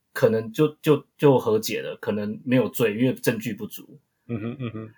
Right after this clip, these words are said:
Speaker 1: 对，因为像，像 Trevor Bauer 那件事情，其实他后来是没有被大陪审团起诉的，就是，呃，道奇队的 Trevor Bauer。
Speaker 2: 对，对，对，对，
Speaker 1: 对，
Speaker 2: 对。
Speaker 1: 但是大联盟还是把他禁赛，
Speaker 2: 还是禁赛，
Speaker 1: 而且，而且非常严重，
Speaker 2: 禁很多，禁超多的。
Speaker 1: 禁超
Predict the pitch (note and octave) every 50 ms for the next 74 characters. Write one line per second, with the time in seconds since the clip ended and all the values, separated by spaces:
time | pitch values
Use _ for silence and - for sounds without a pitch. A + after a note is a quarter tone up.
0 | _ _ - C3+ B2+ A2 G#2+ C#3 F3 G3 G#3 F3+ - G#3 F#3 E3 D#3+ - - -
1 | G3+ F#3 F3 D3+ - F3 D#3+ E3 E3 D#3+ D#3 D3 D3 C#3+ C3 A#2 A#2 C3 C3+ B2+
2 | C3+ B2+ B2 - C3 A2+ G#2+ G#2+ G2+ F#2+ - E3 E3 D#3+ E3 F3+ E3 B2+ A#2 A2+
3 | - D3+ C#3 C#3 B2+ A#2 A2+ C3 B2+ B2 C#3+ B2+ A#2 - G#2+ G2+ - G#2 F#2+ F2+
4 | G2 F#2+ F#2 - - - F#2 - - G#2+ F#2+ - - - - - _ _ _ _
5 | _ _ B2+ A#2+ C3 A#2+ A2+ G#2+ - - - - A2+ G#2 G2+ G2 - D3 C3 A#2+
6 | - G#2 G2 - A2+ A2+ G#2 G2 - - G#2+ G#2 G#2+ A#2 A2+ G2+ A#2 A2+ A2 -
7 | - A2+ A2 A2 - _ _ _ - B2 A#2 - - - - A#2+ G#2+ - - E3+
8 | F3 D#3+ F3+ F3 D3 B2+ - - _ _ _ _ _ _ _ - E3 D#3 B2+ B2+
9 | B2 A#2+ G#2+ G#2 G2+ G2+ G#2 - - - A#2+ A2+ A2 - - C#3+ - G2+ F2 A#2+
10 | C3 B2+ - D3 C3 G#2+ F#2+ - A2 - - D3 B2+ A2+ - - B2+ A#2 E3 E3
11 | C#3+ - - A#3+ G3+ F#3 E3 - - D#3+ C#3 - B3 - G#3+ - G3 F#3 F3+ F#3
12 | F#3+ D#3 E3 - - G#3+ F3+ E3+ - - D#3+ D3+ D#3 B3 G#3 E3 D3 C#3+ C#3+ G3
13 | F#3+ F#3+